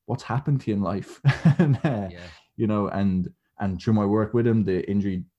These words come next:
Speaker 1: turned out to not be so serious. And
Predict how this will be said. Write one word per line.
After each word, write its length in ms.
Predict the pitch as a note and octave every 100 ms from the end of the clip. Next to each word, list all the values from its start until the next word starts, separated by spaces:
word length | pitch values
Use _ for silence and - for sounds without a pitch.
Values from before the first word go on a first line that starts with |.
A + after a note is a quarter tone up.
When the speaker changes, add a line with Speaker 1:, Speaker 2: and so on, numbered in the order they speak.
| _ _ _ - _ - _
Speaker 1:
turned 220 | A2 G2+
out 120 | G2
to 80 | F#2+
not 140 | G2+ G2
be 80 |
so 160 | F#2+ F#2+
serious. 680 | - A2+ A2+ A2 G#2+ G2+ -
And 280 | F#2 F2